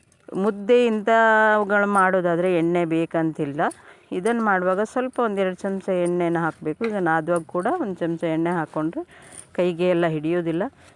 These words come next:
ಚೆನ್ನಾಗಿ ನಾದಬೇಕು ಮಾತ್ರ. ಚೆನ್ನಾಗಿ ನಾದಿದಾಗ ಮಾತ್ರ ಅದು ಸೈಡೆಲ್ಲ ಅಷ್ಟೊಂದು ಒಡೆಯೋದಿಲ್ಲ.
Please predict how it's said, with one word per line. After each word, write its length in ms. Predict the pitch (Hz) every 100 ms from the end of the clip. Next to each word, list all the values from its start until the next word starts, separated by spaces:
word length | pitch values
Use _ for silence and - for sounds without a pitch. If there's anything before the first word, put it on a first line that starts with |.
| _
ಚೆನ್ನಾಗಿ 540 | 233 226 233 214 202 240
ನಾದಬೇಕು 580 | 202 185 160 156 151 151
ಮಾತ್ರ. 220 | 147 - - - - -
ಚೆನ್ನಾಗಿ 520 | 190 196 226 240 220
ನಾದಿದಾಗ 480 | 196 196 208 196 175
ಮಾತ್ರ 300 | 175 165 180
ಅದು 180 | 170 175
ಸೈಡೆಲ್ಲ 500 | - 175 175 165 170 302 - - - -
ಅಷ್ಟೊಂದು 400 | 190 - 190 175
ಒಡೆಯೋದಿಲ್ಲ. 540 | 175 190 196 170 165